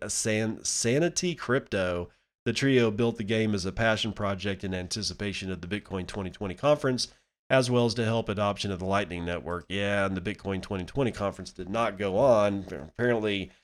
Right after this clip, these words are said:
we'll have to wait for the Bitcoin twenty twenty-one conference. That was just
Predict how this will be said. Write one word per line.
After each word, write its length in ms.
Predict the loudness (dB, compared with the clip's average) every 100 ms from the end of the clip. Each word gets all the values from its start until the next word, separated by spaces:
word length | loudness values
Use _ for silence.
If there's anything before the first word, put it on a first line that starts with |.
| _ _ _ _ _ _ 0
we'll 220 | 6 8
have 200 | 8 6
to 100 | 4
wait 260 | 4 4
for 340 | 2 0 0 0
the 180 | 0 2
Bitcoin 600 | 2 0 0 0 0 -2
twenty 480 | 0 0 0 -4
twenty-one 920 | -4 -4 -4 -4 -6 -2 0 0 -2 -8 -14 -8
conference. 600 | -6 -6 -8 -10 -4 -4
That 240 | -2 -2
was 160 | -4 -8
just 360 | -6 -4 -6